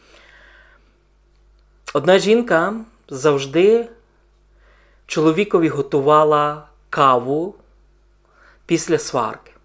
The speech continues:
І його це дуже дивувало, бо тільки вони посварилися, вона вже біжить і несе йому кави. Ну, і хтось дивився збоку та й питається, каже: "Слухай, ну як ти можеш?" Каже: "Я коли сварюся зі своїм чоловіком, то я киплю далі.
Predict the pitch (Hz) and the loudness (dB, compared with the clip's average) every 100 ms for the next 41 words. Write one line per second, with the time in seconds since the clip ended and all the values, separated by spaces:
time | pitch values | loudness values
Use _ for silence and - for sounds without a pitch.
0 | _ _ _ _ _ _ - 131 147 170 | _ _ _ _ _ _ -10 0 0 0
1 | 208 208 208 185 185 180 180 147 127 139 | -2 0 0 2 2 2 2 2 0 -2
2 | 156 233 247 240 220 214 214 214 - 196 | 0 0 0 2 4 4 4 2 0 2
3 | 202 226 247 254 269 254 - - - - | 6 6 6 2 -2 -6 -8 -20 -12 0
4 | 160 185 175 170 165 190 208 160 156 151 | 4 4 2 -2 0 0 0 -4 -4 -4
5 | 151 147 139 131 - 117 - - _ _ | -4 -4 -6 -8 -8 -8 -8 -16 _ _
6 | _ _ _ _ _ _ _ _ _ _ | _ _ _ _ _ _ _ _ _ _
7 | _ _ _ _ _ _ _ 143 143 139 | _ _ _ _ _ _ _ -8 -4 -4
8 | 131 - 208 208 220 226 233 196 165 202 | -4 -2 -2 4 6 4 4 -2 0 0
9 | 202 220 190 156 185 214 220 143 - 113 | 2 0 0 -2 -4 -6 -6 -10 -10 -10
10 | - 165 208 214 139 123 120 127 170 - | -10 -2 -2 -2 -10 -10 -10 -4 -4 -6
11 | - 247 254 233 147 113 - _ _ _ | -4 -2 2 2 0 -4 -12 _ _ _
12 | - - _ - 135 135 135 135 160 226 | -20 -20 _ -8 -4 -2 0 0 0 4
13 | 226 226 156 180 226 226 - 151 170 214 | 4 4 2 4 2 0 -6 -6 -6 -4
14 | 190 156 135 170 208 202 143 147 - 156 | -2 -2 0 0 0 2 2 2 0 -4
15 | 165 170 165 143 127 123 131 165 | 0 0 4 4 4 2 -2 -6